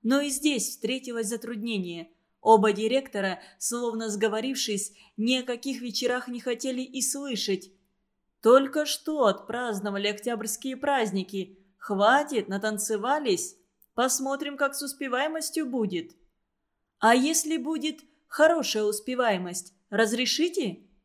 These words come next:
спросил Борис Полину Антоновну. "Тогда, может быть. Но если так,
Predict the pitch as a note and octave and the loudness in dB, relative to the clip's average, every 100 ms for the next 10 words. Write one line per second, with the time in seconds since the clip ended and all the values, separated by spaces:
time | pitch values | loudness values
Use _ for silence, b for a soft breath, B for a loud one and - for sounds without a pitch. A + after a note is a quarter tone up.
0 | _ - - G#3 G3 - A3 G3 G3 G#3 | _ -12 -4 0 0 0 0 0 -2 -2
1 | C4+ - A3+ A#3+ A#3+ A#3+ A#3 A3 F#3+ F#3 | -4 -4 -4 -4 -6 -6 -4 -4 -2 -4
2 | F3+ F3+ _ _ _ _ _ _ _ _ | -10 -12 _ _ _ _ _ _ _ _
3 | _ _ _ _ A3+ A3 G#3 F3+ A3+ C#4 | _ _ _ _ 6 6 6 0 0 2
4 | D#4 C4+ C#4 C#4 A3+ F#3+ G3+ G3 - - | 0 -2 -4 -6 -4 0 0 0 -10 -14
5 | _ _ _ _ _ _ G3+ G#3 A3 A3+ | _ _ _ _ _ _ -2 0 0 -2
6 | G#3 A#3 A#3 A3 A3+ A3 C#4+ - | 0 0 0 -4 -4 0 0 0